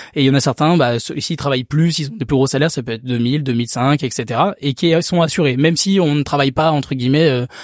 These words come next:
tout ce mois-ci. Et donc du coup, ça permet évidemment à beaucoup d'artistes, euh, que ce soit vraiment de, dans la musique ou dans le cinéma, d'entreprendre des projets,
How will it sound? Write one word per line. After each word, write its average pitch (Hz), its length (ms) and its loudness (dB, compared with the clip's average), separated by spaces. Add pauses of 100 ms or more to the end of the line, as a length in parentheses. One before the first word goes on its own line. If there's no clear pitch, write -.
(140)
tout 170 120 -4
ce 165 120 -6
mois-ci. 139 320 -4 (240)
Et - 80 -6
donc 147 140 2
du 139 80 0
coup, 185 100 0
ça 160 100 2
permet 147 240 2
évidemment 147 480 2 (320)
à 123 100 -2
beaucoup 180 320 0
d'artistes, 180 480 -2 (240)
euh, 113 280 0
que - 40 -6
ce 143 80 0
soit 135 240 0
vraiment 139 260 0
de, 135 140 0
dans 131 140 -2
la 120 100 0
musique 147 440 2
ou 165 40 -4
dans 147 80 -4
le 143 60 -4
cinéma, 143 420 0 (300)
d'entreprendre 170 540 2
des 156 100 4
projets, 156 380 2